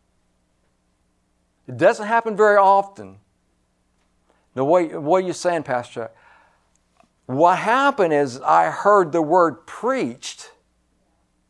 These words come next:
That seed got in me.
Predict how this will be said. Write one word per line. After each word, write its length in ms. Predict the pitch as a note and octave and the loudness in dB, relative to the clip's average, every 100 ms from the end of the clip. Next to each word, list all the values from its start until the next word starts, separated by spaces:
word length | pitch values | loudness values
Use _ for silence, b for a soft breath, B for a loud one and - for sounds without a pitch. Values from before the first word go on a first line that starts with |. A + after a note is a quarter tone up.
| _ b b C3 | _ b b -2
That 300 | F3 F#3+ - | 2 2 -2
seed 520 | - A3+ C4 A#3 D#3+ | -8 -4 -4 -4 0
got 300 | F3 E3+ E3+ | 4 4 4
in 360 | G#3+ C#4 B3+ | 2 0 0
me. 400 | D3+ G#2+ G#2+ C3 | -4 -8 -12 -16